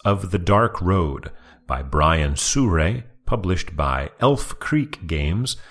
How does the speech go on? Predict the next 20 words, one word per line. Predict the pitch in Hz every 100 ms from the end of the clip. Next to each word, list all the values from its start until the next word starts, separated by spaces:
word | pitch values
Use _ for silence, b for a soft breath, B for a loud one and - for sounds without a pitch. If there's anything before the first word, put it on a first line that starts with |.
| B -
with | 92 -
twenty-four | - 117 92 - 208 147
thousand | 78 69 64 67 80 110 123 120
nine | 92 98 110
hundred | 95 101 101
thirteen, | - 107 101 - 127 80 - b b b _ -
twenty-five | - 131 127 107 120 120 110
hundred | - 139 107 67 69
more | 73 76
than | 71 69 - -
Terraforming | 92 80 73 82 76 71
Mars. | 71 73 120 - B B B B B B B _ _ -
The | -
theme | - 185 170
of | 147 127 123 - -
Merchants | 120 135 151 143 127 -
of | 117
the | 107
Dark | 120 117 110
Road | 104 127 123 123 -